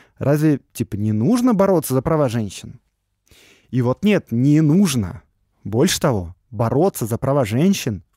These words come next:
вредно. С точки зрения марксистов, конечно. Ну, то есть с точки зрения ортодоксальных марксистов начала двадцатого века. <laughs> Если вы не понимаете, почему, я вам щас объясню.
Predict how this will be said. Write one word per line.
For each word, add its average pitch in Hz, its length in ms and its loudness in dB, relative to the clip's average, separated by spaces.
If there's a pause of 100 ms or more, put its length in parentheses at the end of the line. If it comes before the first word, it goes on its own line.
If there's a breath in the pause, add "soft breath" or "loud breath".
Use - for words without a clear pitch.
вредно. 113 680 -2 (1300)
С - 80 -20
точки 147 320 0
зрения 127 400 0
марксистов, - 640 -6 (140)
конечно. 101 480 -8 (560)
Ну, 147 100 -2
то 117 120 -2
есть 101 160 -8
с - 60 -16
точки 120 300 -4
зрения 110 600 0
ортодоксальных 120 760 -2
марксистов 117 520 -4
начала 135 320 -2
двадцатого 110 400 -6
века. 95 260 -10 (840 loud breath)
<laughs> - 1600 -20
Если 143 260 -2
вы 143 160 4
не 135 120 2
понимаете, 143 440 -2
почему, 220 340 0
я 151 140 2
вам 190 100 0
щас - 220 -4
объясню. 127 560 -4